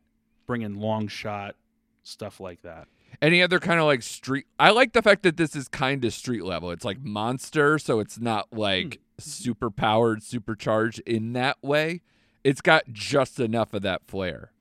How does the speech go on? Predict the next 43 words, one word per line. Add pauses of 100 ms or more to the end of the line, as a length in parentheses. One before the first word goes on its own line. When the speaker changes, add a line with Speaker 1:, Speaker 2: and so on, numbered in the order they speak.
(320)
Speaker 1:
Uh,
I
don't
know
if
it's
been
announced
or
if
it's
even
a
thing,
but,
uh, (200)
Heroes
for
Hire. (380)
Speaker 2:
Mm-hmm.
Speaker 1:
Uh,
you
get
Luke
Cage
and,
uh,
Iron
Fist (320)
Speaker 2:
<laughs>
Speaker 1:
to
buddy
up,
and
it'll
be
like
a,
a (160)
tag
team (380)
doing,
uh,